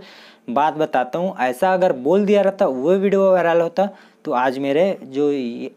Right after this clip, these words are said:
मतलब YouTube चैनल है वो बहुत ज़्यादा ग्रोथ हो गया रहता। तो अगर आप फेमस हो जाते हो, जैसे तीन लाख, चार लाख, एक मिलियन अगर फॉलोअर्स हो जाते हैं,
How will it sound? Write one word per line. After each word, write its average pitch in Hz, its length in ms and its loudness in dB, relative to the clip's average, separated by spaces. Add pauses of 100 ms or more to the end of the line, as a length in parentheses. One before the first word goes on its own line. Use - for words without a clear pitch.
(220)
मतलब 135 420 -4
YouTube 135 460 -4
चैनल 147 340 -4
है 185 120 2
वो 139 160 -2
बहुत 120 300 -8
ज़्यादा 117 280 0
ग्रोथ 120 520 -4
हो 120 180 -8
गया 110 240 -4
रहता। 101 400 -8 (420)
तो 214 380 2
अगर 165 280 0
आप 185 280 -2
फेमस 151 380 -6
हो 151 100 2
जाते 160 260 0
हो, 175 80 -2
जैसे 175 360 0 (360)
तीन 160 160 -2
लाख, 156 260 0
चार 139 280 0
लाख, 147 280 0
एक 156 300 -4
मिलियन 147 360 -4
अगर 143 320 0
फॉलोअर्स 135 680 -2
हो 165 140 2
जाते 120 340 0
हैं, 95 240 -10